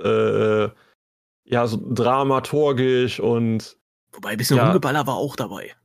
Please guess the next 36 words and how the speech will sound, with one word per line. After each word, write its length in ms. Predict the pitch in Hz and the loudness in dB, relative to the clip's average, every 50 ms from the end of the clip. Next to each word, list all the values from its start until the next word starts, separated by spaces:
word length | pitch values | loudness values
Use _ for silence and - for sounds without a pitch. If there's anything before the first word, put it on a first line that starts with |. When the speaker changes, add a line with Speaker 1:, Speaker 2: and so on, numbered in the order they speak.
| _ | _
Speaker 1:
Ja, 220 | - 107 107 107 113 | -4 -2 0 0 2
ein 100 | 117 101 | 2 0
bisschen 240 | 117 117 - 135 | -2 -2 -2 -2
Rumgeballer 380 | 123 127 123 110 113 113 110 107 | 0 0 0 0 2 0 2 2
war 100 | 113 123 | 2 2
dabei. 380 | 123 110 101 104 104 107 107 - | 2 0 0 0 0 0 -2 -2
Aber 120 | - 110 - | -2 -2 -2
auch 100 | - - | -2 -2
ziemlich 280 | - - 180 143 117 | -4 -4 -2 -2 -2
gutes 280 | - 190 202 180 - - | -2 0 0 0 0 -2
Rumgeballer, 420 | 110 104 101 98 98 101 98 98 | -2 -2 0 2 2 2 2 0
finde 280 | 98 - - 101 110 131 | -2 -2 -4 -2 -2 -2
ich. 80 | 139 - | -2 0
Speaker 2:
Safe. 240 | 143 165 180 190 - - - _ _ _ _ _ _ _ _ _ _ _ - | 0 0 0 -2 -4 -10 -20 _ _ _ _ _ _ _ _ _ _ _ -4
Speaker 1:
Ähm, 500 | 113 113 110 113 110 110 113 113 - - _ _ _ _ _ | -2 0 0 0 0 0 -2 -2 -4 -6 _ _ _ _ _
ich 140 | - - - | -12 -6 -4
hätte 180 | 156 139 147 | -2 0 0
am 80 | 135 139 | 0 0
liebsten 260 | 139 143 139 - - 143 | 0 -2 -4 -4 -2 -2
noch 80 | 123 | 0
ein 80 | 117 - | 0 0
A 140 | 98 113 131 | 0 0 0
T 120 | - 147 | 0 0
S 180 | - - 120 - | 0 0 -2 -2
T 120 | - 147 | -4 -4
mir 140 | 139 135 131 | -2 0 0
gewünscht, 360 | 123 131 110 120 139 123 - | 0 -2 -2 -4 -6 -6 -4
was 160 | - 123 120 107 | -4 -2 -2 0
wäre 100 | 120 120 | 0 -2
eigentlich 120 | 123 117 | -2 -2
die 120 | - 123 | -4 -4
Prime-Position 840 | 110 - - - 131 127 127 127 120 131 117 117 117 113 127 131 131 | -6 -6 -4 -4 -2 -2 0 0 -2 -4 -4 -4 -6 -6 -4 -2 -2
dafür 240 | 127 120 - - 127 | -2 -2 -2 -2 -2
gewesen, 220 | 123 117 117 110 | 0 0 0 0
dass 140 | 123 120 - | -2 -2 0
ein 80 | 127 | 0